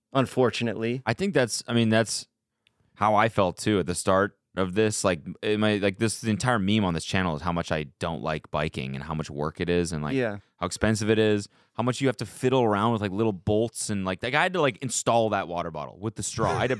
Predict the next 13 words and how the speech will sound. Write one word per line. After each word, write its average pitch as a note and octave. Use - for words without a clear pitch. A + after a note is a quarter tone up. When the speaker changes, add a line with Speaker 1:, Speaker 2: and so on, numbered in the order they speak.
Speaker 2:
buy C3
a D#3
new D#3+
straw. A#2+
That's C3+
a D3
new D3+
straw D#3+
that C3
I A#2+
got B2
from B2+
Amazon G2+